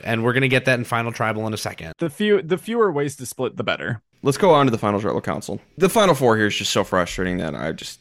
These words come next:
Speaker 3: it's making me mad talking about it. Final Tribal Council opening statements. Chelsea made a pair with Kim early on in the game and ran the game. She played with her emotions up through the Jonas vote before closing herself off and becoming cold and detached to better play the game. Acknowledges that this is a gamble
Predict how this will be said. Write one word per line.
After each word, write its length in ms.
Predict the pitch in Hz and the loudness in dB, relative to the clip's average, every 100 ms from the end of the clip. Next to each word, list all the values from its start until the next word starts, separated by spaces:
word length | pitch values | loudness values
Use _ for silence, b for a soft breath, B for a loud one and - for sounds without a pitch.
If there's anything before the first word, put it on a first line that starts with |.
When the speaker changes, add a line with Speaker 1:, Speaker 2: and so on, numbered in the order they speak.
| - | -6
Speaker 3:
it's 240 | 90 - | -6 -2
making 340 | 117 113 107 101 | 2 2 4 2
me 40 | |
mad 300 | 95 90 85 | 2 2 2
talking 340 | 90 78 - | -2 -4 -6
about 220 | 98 98 - | -2 -2 2
it. 40 | |
Final 180 | 196 233 | 4 4
Tribal 180 | 220 185 | 6 4
Council 280 | 185 160 123 | 2 2 4
opening 340 | 165 170 165 | 4 4 -2
statements. 720 | 131 - 156 117 131 98 - - B B B | -2 0 0 2 0 -2 -8 -14 B B B
Chelsea 540 | - 247 254 269 208 135 | 2 4 6 4 2 4
made 240 | 127 165 | 4 4
a 100 | 135 | 2
pair 380 | - - 196 143 | 2 2 4 4
with 180 | 120 - | 2 0
Kim 260 | - 175 | 0 0
early 280 | 92 170 202 | 2 2 4
on 160 | 180 175 | 4 2
in 60 | |
the 40 | 156 | 2
game 240 | 156 156 | 2 4
and 160 | 135 123 | 4 4
ran 240 | 104 104 | 4 4
the 60 | 135 | 0
game. 400 | 156 226 98 - - | 0 0 -2 -6 -2
She 260 | - 208 | 2 2
played 320 | 202 202 185 | 2 4 4
with 200 | 165 143 | 4 0
her 120 | - 123 | 2 4
emotions 500 | 117 175 190 196 - | 6 4 2 -2 -2
up 160 | - | -2
through 140 | - 110 | -2 -4
the 80 | |
Jonas 380 | 101 131 190 202 | 0 2 2 0
vote 320 | 180 165 147 - B | 2 2 2 -6 B
before 460 | 120 135 139 131 127 | -6 2 6 6 4
closing 400 | - 151 151 147 | 4 4 4 2
herself 420 | 131 139 127 - | 2 4 4 4
off 320 | 92 95 95 | 4 4 2
and 60 | 104 | -2
becoming 280 | 98 104 98 | -2 -2 -2
cold 320 | - 107 101 | -2 0 0
and 120 | 104 | -2
detached 560 | - - 98 92 - - | -4 -2 0 2 0 -4
to 60 | |
better 240 | 95 95 95 | 0 0 0
play 280 | - 92 90 | -2 -2 -2
the 140 | 95 | -4
game. 480 | - 87 76 58 - | -4 -6 -6 -10 -4
Acknowledges 600 | 123 131 139 175 180 165 | 2 4 6 4 4 0
that 220 | - 147 - | 2 2 4
this 220 | 131 131 | 0 0
is 80 | 113 | 0
a 80 | |
gamble 520 | 104 127 165 214 240 | 2 2 2 0 -4